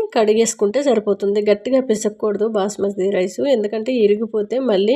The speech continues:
నార్మల్ రైస్ లాగా చిన్నగా అయిపోతుంది. రెండు సార్లు కడిగేసుకొని ఒక ఐదు గ్లాసుల వరకు వాటర్ పోసుకుంటున్నాను. అంటే ఒక గ్లాస్ బియ్యానికి గ్లాసున్నర వాటర్ పోయాలి.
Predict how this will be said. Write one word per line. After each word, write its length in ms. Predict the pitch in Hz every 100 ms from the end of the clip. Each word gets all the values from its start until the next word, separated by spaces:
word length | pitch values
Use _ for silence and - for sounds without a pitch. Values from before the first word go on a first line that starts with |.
| 294
నార్మల్ 440 | 214 196 214 214 202
రైస్ 240 | 175 175
లాగా 320 | 175 185 214 330 403 _ _ _ -
చిన్నగా 400 | 208 214 226 220
అయిపోతుంది. 640 | 190 185 190 185 175 220 339 381 _ _ _
రెండు 200 | - 226
సార్లు 260 | 220 226 240
కడిగేసుకొని 640 | 220 202 214 - 208 294 440 - _ _ _ _
ఒక 100 | 254 247
ఐదు 220 | 233 254
గ్లాసుల 380 | 247 233 226 220
వరకు 320 | 208 196 285 403 453 -
వాటర్ 280 | 208 196 190
పోసుకుంటున్నాను. 540 | 180 196 185 170 160 -
అంటే 200 | 214 254
ఒక 140 | 269 214
గ్లాస్ 260 | 214 208
బియ్యానికి 440 | 202 208 202 208 339 240
గ్లాసున్నర 580 | 214 202 208 226 196 185
వాటర్ 340 | 185 190 202
పోయాలి. 460 | 202 180 175 180